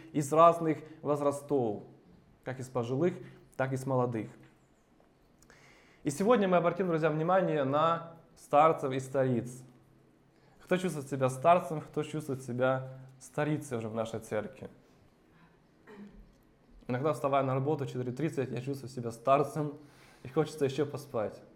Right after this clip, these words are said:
Мы щас,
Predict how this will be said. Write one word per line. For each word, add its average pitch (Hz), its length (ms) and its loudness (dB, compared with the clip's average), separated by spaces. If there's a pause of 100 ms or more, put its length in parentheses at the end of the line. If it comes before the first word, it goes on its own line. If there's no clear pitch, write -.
(3750)
Мы 180 140 4
щас, 180 260 2